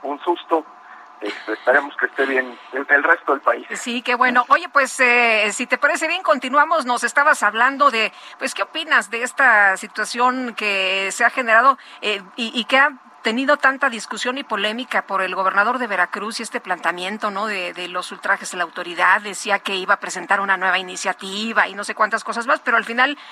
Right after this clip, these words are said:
Speaker 2: eh, dijo que no, que no va a presentar esta iniciativa para crear este nuevo delito que sustituye al tipo penal de ultrajes a la autoridad.
Speaker 1: La verdad es que es un absurdo el, eh, este, eh, este tema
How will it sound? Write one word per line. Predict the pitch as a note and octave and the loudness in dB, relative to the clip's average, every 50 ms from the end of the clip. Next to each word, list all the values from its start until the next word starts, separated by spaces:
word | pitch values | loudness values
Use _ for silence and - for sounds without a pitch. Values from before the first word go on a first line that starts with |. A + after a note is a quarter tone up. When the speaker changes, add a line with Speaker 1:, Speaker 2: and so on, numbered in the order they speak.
| - - - | -20 -12 -6
Speaker 2:
eh, | - G3+ G3+ | -4 -4 -4
dijo | F#3+ A#3 C4 - C4 | -4 -2 0 2 2
que | - - F#3+ | 2 0 -2
no, | E3+ F3 F3+ F3 - | -4 -2 -2 -2 -4
que | G3 F#3+ | -6 -4
no | G3+ A#3 A#3+ | -2 0 0
va | B3 | 0
a | A#3+ | 0
presentar | - G#3 - G3 - A3 G#3+ | -2 -4 -8 -6 -6 -6 -6
esta | G3 - G3+ | -6 -6 -10
iniciativa | F#3+ F3+ F3 - F#3+ - A#3+ A#3+ B3 A#3 | -10 -10 -10 -12 -10 -8 -4 -4 -2 0
para | - G3+ F#3 F#3 | 2 2 2 2
crear | - - G3+ G#3+ | 2 0 -2 -2
este | A#3 A3+ - - G3+ | -2 -4 -6 -8 -6
nuevo | G#3+ A3 G#3 G3+ | -6 -6 -6 -6
delito | F3+ F#3 G3 - - - G#3+ - | -8 -8 -8 -8 -8 -8 -8 -8
que | - F#3+ | -8 -10
sustituye | F3+ - F3 - - G3 - G#3 G3+ G#3 | -10 -12 -12 -14 -14 -12 -10 -6 -2 -2
al | G#3 F#3+ | -2 -2
tipo | - G3+ - - G#3+ G3+ F3 - - - - | -6 -10 -8 -6 -4 -4 -4 -6 -12 -14 -10
penal | - G3 F#3 G3 G3+ G3+ | -8 -2 0 0 0 0
de | G3+ G3 | -2 -8
ultrajes | F#3 - - G3 F#3+ - A3 - - | -8 -2 0 0 0 0 -2 -6 -4
a | F#3 | -4
la | F3 E3+ | -4 -4
autoridad. | E3+ D#3+ - E3+ E3+ E3+ D#3 - - - - - - - - - - - - - - - - - - B3+ B3+ - | -6 -8 -10 -10 -10 -8 -6 -8 -8 -8 -10 -18 -20 -20 -20 -20 -20 -20 -20 -20 -20 -20 -20 -16 -16 -12 -2 2
Speaker 1:
La | F#3+ E3+ | 4 6
verdad | E3 E3+ F3 A3 A#3 A3 | 6 6 4 4 4 2
es | G#3 G#3 | 2 -2
que | - - | -6 -12
es | F#3+ - - | -10 -10 -4
un | F#3 F3 | -2 0
absurdo | D#3+ - - - F3+ F3+ E3+ D3+ D#3 C3+ B2+ B2 - - | 0 0 0 2 2 2 2 2 0 0 0 -2 -6 -10
el, | B2 A2 G#2+ G#2+ G#2+ G2 - | -10 -10 -8 -10 -10 -8 -6
eh, | B2 A#2 A2+ - - | -6 -4 -4 -4 -4
este, | C#3 C#3+ - - - - C#3+ B2+ A#2+ A#2 A2+ | -6 -6 -8 -8 -6 -2 0 2 2 2 0
eh, | G#2+ F#2+ A2+ G#2 - - F3+ - | -2 -4 -6 -6 -6 -6 -8 -10
este | - - - C3 B2 A#2+ A#2 A2 A2 G#2+ G#2+ - - - - - - - | -10 -8 -4 -2 0 0 0 -2 -4 -4 -6 -8 -12 -20 -20 -16 -8 -4
tema | D3 D3 D3 D3 C3+ A#2+ | -2 0 2 2 2 2